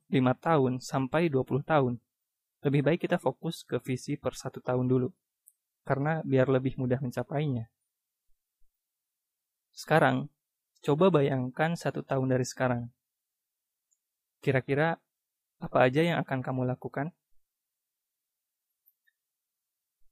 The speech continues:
Apa aja yang akan kamu capai? Di mana kamu berada?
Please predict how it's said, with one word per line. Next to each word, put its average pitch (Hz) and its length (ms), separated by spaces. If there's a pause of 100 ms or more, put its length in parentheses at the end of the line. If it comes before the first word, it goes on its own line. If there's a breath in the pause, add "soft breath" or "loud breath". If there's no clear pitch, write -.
(360)
Apa 139 260
aja 147 220
yang 170 160
akan 175 320
kamu 135 240
capai? 131 560 (3000)
Di 139 160
mana 151 240
kamu 131 260
berada? 131 540